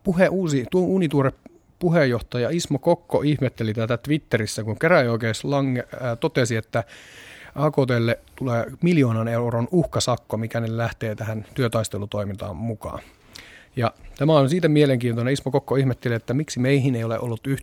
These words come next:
ol-, yhteydessä kukaan, ei käräjäoikeus, ei Keitele Group. Ainoastaan he oli-, olivat tästä saaneet lukea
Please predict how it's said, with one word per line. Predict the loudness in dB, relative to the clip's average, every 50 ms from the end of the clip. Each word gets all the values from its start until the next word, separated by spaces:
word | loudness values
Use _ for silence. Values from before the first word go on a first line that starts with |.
| -4
ol-, | -6 -6 -6 -8 -12 _ -8 -6
yhteydessä | -6 -6 -2 -2 -2 -2 -2 -4 -6 -6
kukaan, | -6 -8 -4 0 2 4 4 4 2 0
ei | 0 2 2 2 2 0 0 -2 -4 -2 0
käräjäoikeus, | 4 4 6 6 6 6 4 4 2 2 0 -2 -2 -2 -4 -4 0
ei | 2 2 2
Keitele | 4 4 2 2 4 2 2 2 0
Group. | 0 -2 0 0 0 0 -2 -6 -12 -14 -18 -20 -20 -20 -20 -20 -8 _
Ainoastaan | 0 2 4 4 4 4 2 2 4
he | 4 4
oli-, | 4 2 0 0 0
olivat | 0 2 2 2 0 0
tästä | -2 -2 -2 -2
saaneet | 0 0 2 2 2 0 -2
lukea | -4 -2 0 0 0 0